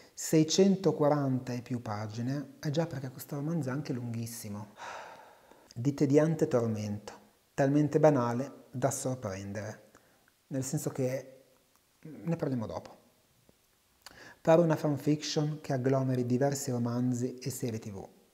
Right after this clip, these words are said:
rielaborati da un bambino di dieci anni, che non sia in grado di dare ai personaggi uno spessore che superi quello di un foglio di carta. Dialoghi raccapriccianti. Rendiamoci conto che continuo a pensare a questo libro, nonostante dalla sua conclusione ne abbia letti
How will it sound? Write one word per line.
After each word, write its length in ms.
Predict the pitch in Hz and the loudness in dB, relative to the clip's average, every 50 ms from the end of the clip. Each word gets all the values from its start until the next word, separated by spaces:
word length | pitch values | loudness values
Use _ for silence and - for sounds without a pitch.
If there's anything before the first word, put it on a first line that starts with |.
| _ _ | _ _
rielaborati 840 | - 143 139 135 135 139 135 131 143 131 120 110 110 113 - 123 | -4 0 0 2 2 2 2 4 4 4 2 0 -4 -6 -8 -6
da 100 | 107 117 | -6 -4
un 80 | 117 117 | -2 -2
bambino 320 | 117 120 120 117 117 117 | -2 -2 -4 -4 -4 -4
di 100 | 113 110 | -6 -6
dieci 320 | 110 123 123 117 - 117 110 | -4 -4 -4 -4 -4 -6 -6
anni, 380 | 101 98 104 101 104 104 - - - _ - - - - - | -6 -6 -8 -8 -8 -10 -12 -14 -18 _ -20 -20 -20 -20 -8
che 140 | - - 147 | -2 2 2
non 140 | 135 135 135 | 4 4 2
sia 140 | 135 - 139 | 2 0 0
in 120 | 139 139 | 0 2
grado 400 | 131 127 117 110 107 107 104 120 | 2 2 2 0 -2 -4 -6 -6
di 140 | 113 131 135 | -4 -2 0
dare 200 | 123 135 127 123 | 2 2 2 2
ai 60 | 117 | -2
personaggi 580 | 117 127 117 - - 117 104 101 104 107 107 123 | -4 -6 -6 -4 -4 -4 -6 -6 -6 -6 -6 -4
uno 140 | 123 127 | -4 -4
spessore 540 | 127 - - 147 131 - - 139 131 127 131 | -6 -6 -6 -6 -6 -4 -2 0 0 0 -2
che 120 | 131 - 131 | -2 -4 -6
superi 480 | - - 120 101 104 - 107 104 - - | -6 -8 -8 -8 -8 -8 -10 -10 -10 -8
quello 200 | - - 123 117 | -4 -4 -4 -2
di 80 | 110 117 | -4 -6
un 80 | 117 | -8
foglio 220 | 113 - 113 110 113 | -10 -10 -12 -12 -12
di 80 | 117 | -12
carta. 420 | - - - - 139 - - - - | -14 -14 -14 -14 -14 -14 -16 -20 -14
Dialoghi 600 | _ 143 127 127 147 156 165 170 175 165 151 156 | _ -2 4 8 8 8 8 8 6 6 6 6
raccapriccianti. 1120 | 147 135 135 135 131 - - 120 - - - 101 95 92 95 104 110 - - 107 - - _ _ | 6 6 4 2 0 -4 -6 -10 -10 -8 -8 -8 -8 -8 -10 -12 -12 -12 -14 -16 -16 -18 _ _
Rendiamoci 520 | - 135 135 139 143 151 156 160 156 - | -4 -2 2 2 4 4 4 2 2 0
conto 340 | 160 - 165 165 170 160 170 | 0 2 2 2 2 0 0
che 120 | 156 147 135 | -2 -2 -2
continuo 380 | - 139 131 131 151 151 151 | 0 -2 0 0 2 2 2
a 40 | 139 | 2
pensare 360 | - 151 135 131 143 131 127 | 2 0 0 0 0 0 0
a 20 | 123 | -2
questo 300 | - 135 123 - - 135 | -4 -8 -6 -2 -2 0
libro, 380 | 135 143 147 143 147 151 151 | 2 2 2 2 4 2 2
nonostante 640 | 135 123 117 120 120 - - 120 113 110 107 110 107 | 2 0 -2 -4 -6 -6 -8 -6 -6 -6 -6 -8 -8
dalla 180 | 104 120 117 113 | -6 -6 -6 -6
sua 160 | - - 135 | -6 -6 -6
conclusione 680 | - 123 120 120 135 139 135 120 113 110 104 104 101 | -6 -6 -6 -4 -4 -4 -2 -2 -4 -4 -4 -6 -6
ne 140 | 104 127 135 | -6 -6 -2
abbia 180 | 127 135 143 | 0 2 2
letti 500 | 127 117 113 113 - - - - 127 123 | 2 0 -2 -6 -10 -12 -10 -10 -10 -10